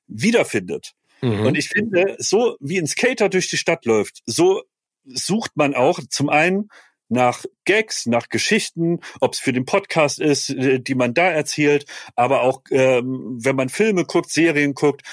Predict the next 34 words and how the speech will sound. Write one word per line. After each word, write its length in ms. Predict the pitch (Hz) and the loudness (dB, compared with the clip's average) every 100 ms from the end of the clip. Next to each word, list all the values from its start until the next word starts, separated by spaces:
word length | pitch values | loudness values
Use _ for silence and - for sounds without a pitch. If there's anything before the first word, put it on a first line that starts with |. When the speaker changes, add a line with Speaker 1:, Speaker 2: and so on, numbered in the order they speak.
| - - | -16 -4
Speaker 1:
sollte 300 | 139 139 135 | 0 0 0
man 180 | 135 | -2
da, 320 | 123 143 185 143 | 2 2 2 0
wenn 120 | 165 | 0
man 120 | 190 | 0
in 140 | 151 | -2
dem 180 | 131 143 | -2 -2
Beruf 300 | 123 131 147 139 | -2 -2 -2 0
arbeitet 540 | 175 185 123 117 113 | 0 2 0 -2 -6
und 120 | 123 | -6
die 80 | 127 | -2
Möglichkeit 680 | 135 208 170 - 147 131 143 | 0 0 -4 -4 -2 -2 0
hat, 240 | 165 - - - _ | -2 -4 -20 -20 _
visuell, 600 | 117 170 170 131 143 175 - | -4 0 2 2 2 2 2
audiovisuell, 920 | 131 185 170 135 135 127 123 135 151 - _ _ | 2 4 2 0 -2 0 2 2 0 -8 _ _
äh, 160 | 120 127 | 0 2
Geschichten 420 | 135 - 220 - | 0 0 -2 -4
zu 160 | 120 110 | -2 0
erzählen, 480 | 101 - 101 98 104 - - - _ _ - - | 0 -2 -2 -2 -6 -16 -20 -20 _ _ -10 -2
dann 240 | 135 131 | 0 2
kriegt 260 | - 180 - | 0 -2 0
man 220 | 156 143 | 0 2
da 240 | 139 143 | 2 2
die 240 | 135 135 131 | 2 -2 -2
schönsten 460 | - 247 - 196 | 0 0 0 -2
Rampen 320 | 139 147 165 110 | 0 0 -2 -2
vorgesetzt, 720 | 107 95 95 107 92 - - | 0 0 0 0 -2 -4 -4
indem 380 | 123 127 147 156 | -2 0 0 0
man 120 | 139 | -2
sich 180 | 143 - | -2 0
bei 160 | 120 | 0
Filmen 420 | - 180 196 185 | 2 2 2 0
das 280 | 143 151 - | 0 -2 -2
rauszieht, 640 | 117 180 - - 127 - | 0 0 -2 -2 -2 -2